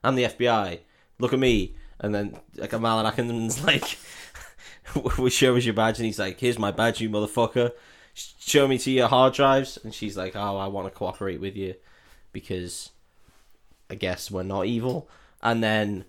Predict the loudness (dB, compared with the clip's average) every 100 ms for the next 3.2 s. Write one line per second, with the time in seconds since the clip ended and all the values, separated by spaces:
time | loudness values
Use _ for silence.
0 | _ _ -12 -6 -4 -4 -4 -4 -6 -8
1 | -6 -6 -8 -8 -10 -12 -8 -6 -4 -6
2 | -6 -6 -4 -4 -4 -6 -10 _ 0 0
3 | -2